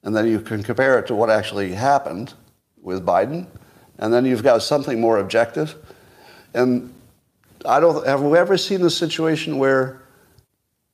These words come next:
two ex-presidents or two presidents ran against each other?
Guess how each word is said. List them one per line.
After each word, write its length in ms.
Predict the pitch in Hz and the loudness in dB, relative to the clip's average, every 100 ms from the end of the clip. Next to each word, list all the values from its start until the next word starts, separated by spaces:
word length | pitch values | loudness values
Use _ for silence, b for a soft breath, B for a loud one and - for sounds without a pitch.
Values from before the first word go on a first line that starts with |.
| _ - | _ -10
two 240 | - 139 | -4 0
ex-presidents 1000 | 123 120 - 127 120 120 127 127 - - 117 - _ _ | 0 0 -4 0 0 0 -4 -6 -6 -10 -12 -16 _ _
or 200 | 107 104 | 0 0
two 260 | 101 - 131 | -2 -6 -4
presidents 600 | - 123 127 139 139 131 | 0 2 2 -4 -8 -2
ran 200 | 110 117 | 0 0
against 360 | 120 123 - | 0 -2 -4
each 180 | 143 131 | -8 -6
other? 260 | 143 160 | -6 -8